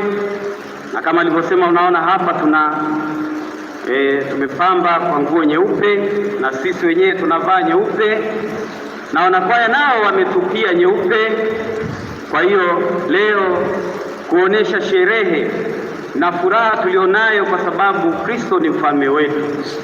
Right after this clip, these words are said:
Tunapofika mwisho wa mwaka wa liturujia, tunaangalia mwaka mzima wa liturujia tulikuwa tunafanya nini? Tulikuwa tunamwadhimisha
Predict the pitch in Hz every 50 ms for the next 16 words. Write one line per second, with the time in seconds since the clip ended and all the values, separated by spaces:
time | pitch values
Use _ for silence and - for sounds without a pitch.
0 | - 143 143 143 - - - - - - - - - - - - - - 190 214
1 | 254 269 262 247 247 240 233 226 - 240 - 226 - - 233 269 277 254 240 226
2 | 226 247 254 240 240 - 202 190 180 185 202 208 202 196 190 175 165 160 160 151
3 | 151 - 151 151 151 175 226 220 180 156 143 147 151 - - 104 - - - -
4 | - - - - - - - - 196 208 214 226 226 214 220 226 226 240 240 233
5 | 214 208 - 233 240 226 - 151 175 226 254 262 254 247 226 214 196 - 240 240
6 | 233 214 - 196 - - 175 190 190 202 214 190 180 180 175 170 - 190 190 -
7 | 165 160 160 160 160 175 165 165 160 151 147 151 143 127 117 95 98 - - -
8 | - - - - - - - - - - - - - 175 175 175 175 175 175 170
9 | 208 240 247 247 247 247 220 202 196 190 185 185 185 180 185 180 185 220 247 240
10 | 240 - 247 220